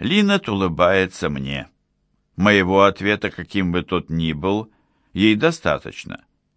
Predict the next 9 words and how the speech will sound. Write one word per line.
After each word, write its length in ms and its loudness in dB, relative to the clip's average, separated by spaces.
Теперь 320 0
она 180 2
просто 400 -4
хочет, 480 -4
пользуясь 540 -2
случаем, 720 -2
получше 560 0
меня 340 0
рассмотреть. 760 -6